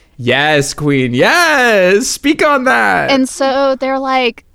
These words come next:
Speaker 2: they've never heard anything like it because their music taste is so narrow. And then this gets introduced into their palette. And they're like, "Wow, this is so cool and creative. And the lyrics are, like, so deep and, like,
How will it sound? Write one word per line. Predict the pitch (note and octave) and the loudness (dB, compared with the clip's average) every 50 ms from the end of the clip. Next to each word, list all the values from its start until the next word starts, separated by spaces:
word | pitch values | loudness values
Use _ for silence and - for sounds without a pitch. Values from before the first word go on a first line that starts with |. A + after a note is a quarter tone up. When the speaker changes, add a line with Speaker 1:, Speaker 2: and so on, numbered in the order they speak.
| _ _ _ | _ _ _
Speaker 2:
they've | - B3+ B3 A3+ | -4 -4 -2 -2
never | A3+ B3 B3+ B3 B3 | -2 -2 -2 -2 -4
heard | A#3+ G#3+ A#3+ A#3 A3 G#3 | -4 -4 -6 -6 -6 -6
anything | G3+ G#3 G#3 A3 A#3 - A#3+ A3+ G#3 | -6 -8 -8 -8 -10 -8 -8 -8 -8
like | F#3+ F#3+ G3 G3+ G#3+ G3+ - | -8 -8 -8 -8 -8 -8 -8
it | G3+ F#3+ F#3+ F#3 - A#3+ | -6 -6 -6 -6 -6 -8
because | A3+ G#3+ - A#3 A3 G#3+ G3+ G3 F#3+ - | -12 -12 -8 -6 -6 -6 -6 -8 -10 -10
their | A3 G3+ G3 | -8 -8 -8
music | G3 F#3+ G3+ G#3 G3+ G#3 G3+ - | -8 -8 -10 -8 -8 -10 -10 -10
taste | - A#3 G#3 G3 G3 - - | -10 -10 -8 -8 -10 -10 -12
is | G#3 G3+ - | -12 -12 -12
so | - - G#3 G3 G3 | -8 -8 -8 -8 -8
narrow. | F#3+ F#3+ F#3+ G3 G3 G3 G3 G3 F#3 - - - - - - - | -10 -10 -10 -8 -8 -6 -6 -6 -8 -8 -8 -10 -12 -14 -12 -12
And | A3 G#3 | -10 -10
then | G#3+ G#3 G3+ G3 F#3+ | -10 -10 -10 -12 -12
this | - G3+ G#3+ G#3 G3+ G#3 - - - _ - - - - - - | -10 -8 -8 -8 -8 -10 -14 -18 -20 _ -20 -20 -20 -20 -14 -10
gets | - A3+ G#3 - - | -8 -8 -8 -8 -6
introduced | - A3 A#3 A3+ - - C4 A#3 G3+ A3 A3 A3+ - - B3+ | -6 -6 -6 -6 -8 -10 -10 -10 -8 -8 -10 -10 -10 -12 -12
into | A3+ G#3+ - A#3+ G#3+ | -12 -12 -12 -12 -10
their | G#3 G#3 G3+ | -8 -8 -10
palette. | - - - - - A#3 A3+ A3 A3+ A3+ A3 F#3+ - - B2 - - - - - - - - _ - | -10 -12 -14 -8 -6 -2 -2 0 -2 -2 -4 -6 -8 -8 -10 -10 -12 -14 -20 -20 -20 -20 -20 _ -12
And | A#3+ A#3 A3 A3+ | -10 -8 -8 -6
they're | A3 A3+ A3+ | -6 -6 -6
like, | A3 A3+ A3+ A3+ A3+ G#3+ - - | -6 -6 -6 -6 -6 -8 -10 -14
"Wow, | - D#4 C4+ E4+ D#4 D4 C4+ C#4 C#4+ | -16 -10 -8 -8 -6 -6 -6 -6 -6
this | A#3 D4+ C4+ - D4+ | -8 -10 -10 -10 -10
is | C4+ - | -8 -8
so | - - C#4+ C4+ C4+ | -6 -4 -4 -4 -6
cool | - - D#4 D4+ C#4+ D4 | -6 -10 -10 -8 -8 -8
and | C#4 C4 | -8 -8
creative. | - - C#4 C4 B3+ C4+ C#4+ C#4+ D4 C#4+ C4+ B3+ | -8 -8 -6 -4 -4 -4 -4 -4 -4 -4 -2 -2
And | B3+ A#3+ | -2 -2
the | B3+ C4 B3+ B3 - B3 | -2 -4 -6 -8 -10 -8
lyrics | B3 C4 C4 C4+ C4+ C#4+ D#4 D4+ C#4+ - - - | -6 -4 -4 -4 -4 -4 -4 -6 -8 -8 -6 -6
are, | C4+ B3+ | -4 -4
like, | C4 C4+ - - B3+ - - | -4 -4 -4 -6 -6 -6 -8
so | - - - E4 D#4 D4+ D#4 D4 C#4 - | -10 -10 -8 -6 -6 -6 -6 -8 -10 -10
deep | - C#4+ C4+ D4+ D#4 D#4+ D4 - - | -8 -8 -6 -6 -8 -10 -12 -12 -10
and, | C4+ C4+ B3 A#3+ | -10 -8 -8 -8
like, | C4 B3+ B3+ C4 B3+ C4 C4 - - | -8 -8 -8 -8 -8 -8 -10 -14 -20